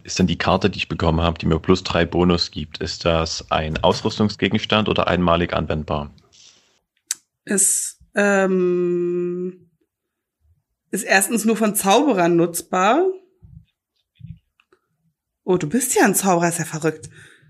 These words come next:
Speaker 2: Mensch. Ähm, die ist nur einmal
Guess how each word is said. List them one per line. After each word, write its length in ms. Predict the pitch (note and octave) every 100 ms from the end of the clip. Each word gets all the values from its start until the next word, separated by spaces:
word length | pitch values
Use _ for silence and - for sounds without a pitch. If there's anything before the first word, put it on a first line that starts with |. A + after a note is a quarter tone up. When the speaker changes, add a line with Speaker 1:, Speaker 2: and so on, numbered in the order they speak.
| - -
Speaker 2:
Mensch. 440 | E3+ D#3 D#3+ - _ _ _ _ _ -
Ähm, 680 | G3 F#3 F#3+ G3 F#3+ - - - - - - - -
die 80 | E3+
ist 180 | G#3+ A#3+
nur 240 | C4 -
einmal 800 | F3+ F#3+ A3+ A#3 A#3+ - -